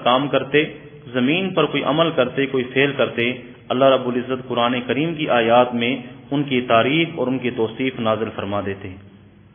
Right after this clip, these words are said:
तो इसार ये भी एक ऐसा वसफ़ है जो सहाबा किराम के अंदर बदरजे अतम मौजूद था, कामिल दर्जा से उनके अंदर इसार वाला ये वसफ़ पाया जाता था। जो हदीस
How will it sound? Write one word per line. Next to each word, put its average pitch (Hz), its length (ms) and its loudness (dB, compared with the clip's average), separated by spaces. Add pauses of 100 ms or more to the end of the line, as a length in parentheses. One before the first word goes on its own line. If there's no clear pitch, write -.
(220)
तो 139 160 -4 (100)
इसार 131 480 6
ये 156 100 0
भी 160 120 -2
एक 123 140 -4
ऐसा 113 220 0
वसफ़ 113 360 -4
है 107 140 0 (380)
जो 120 100 -2
सहाबा 123 400 2
किराम 127 360 0
के 123 60 -4
अंदर 113 360 0 (360)
बदरजे 127 500 2 (100)
अतम 160 300 2
मौजूद 117 380 -2
था, 104 140 -4 (400)
कामिल 175 360 4
दर्जा 143 360 4
से 127 220 0
उनके 131 220 -4
अंदर 117 280 0
इसार 117 340 0
वाला 110 320 2 (340)
ये 117 240 2
वसफ़ 120 400 -4
पाया 113 200 4
जाता 101 300 -2
था। 101 200 -8 (1200)
जो 127 80 0
हदीस 147 360 0